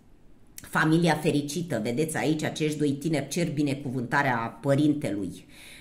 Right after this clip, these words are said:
a părinților. Toată lumea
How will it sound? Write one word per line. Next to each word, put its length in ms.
a 120
părinților. 960
Toată 380
lumea 560